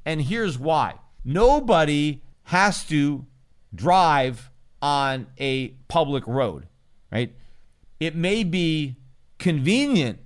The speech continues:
to use a public road, but you don't just have a right to use that road. You don't own that road. The road is owned collectively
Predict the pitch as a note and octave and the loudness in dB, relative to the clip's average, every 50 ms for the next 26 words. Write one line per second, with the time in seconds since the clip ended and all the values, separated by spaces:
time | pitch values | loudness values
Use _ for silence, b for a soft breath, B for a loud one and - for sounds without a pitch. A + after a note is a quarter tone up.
0 | - - - - - F3 D#3+ C#3 C#3 D3 C#3+ C#3 C3 B2+ A#2 - - - - - | -20 -20 -20 -8 -4 -4 -2 0 0 0 0 0 -2 -2 -6 -8 -10 -12 -10 -4
1 | - C#3+ A#2+ - D3+ D3 C3 A#2 B2 A#2 - A#2+ A#2+ A2 F#2+ F2+ G2 B2 C#3+ D3+ | -4 -4 -2 0 0 0 0 0 -4 -6 -6 -4 -4 -4 -4 -4 -6 -6 -8 -10
2 | D3+ - _ - - - - - - - - - F#3+ F#3 - F#3 G3 A3+ B3 B3 | -12 -16 _ -20 -20 -20 -20 -20 -20 -8 -2 0 0 0 0 0 2 4 4 4
3 | G#3 - - G#3 G3 - - - E3 F3 F3 E3+ C3+ - C#3 C3+ B2+ A2+ A2+ D3+ | 2 0 0 0 0 0 0 0 2 2 2 2 0 -2 -2 -2 0 2 4 4
4 | F3 F#3+ D#3+ C#3+ C#3 - b b b - - D#3+ C3+ C3 E3 D#3+ C#3 A2 B2 D3 | 4 4 4 2 -2 -6 b b b -8 -6 -4 -4 -2 -2 -2 0 0 2 2
5 | C#3 C3 G#2 A#2 C#3+ F#3+ A#3 A3+ D3 B2+ C3 B2 A#2+ D3 F#3+ F#3 E3 D3 C3+ - | 2 0 0 0 0 2 2 4 2 2 0 -2 -2 -2 0 2 2 0 -2 -2
6 | - D#3 F#3+ A3 A3 G3 D#3 C3+ A#2 G#2+ A2+ A2 G#2 A2+ D3+ E3 C3+ C#3+ C3+ B2 | -2 0 0 2 2 2 2 0 0 -2 -4 -4 -2 -2 -2 -2 -2 -2 -2 0
7 | C#3 D#3 D#3+ E3 D#3+ C#3+ C3+ A#2+ - - D#3+ D#3+ D#3 D3+ D3+ C3 - - D3 C#3+ | 2 2 2 2 0 -2 -4 -6 -6 -6 -6 -4 -4 -4 -6 -8 -8 -8 -4 -2
8 | D3+ D#3+ E3+ - - F#3 C3+ B2 B2 A#2+ A#2+ B2+ B2+ | 0 -2 -2 -4 -6 -8 -6 -6 -6 -6 -6 -8 -10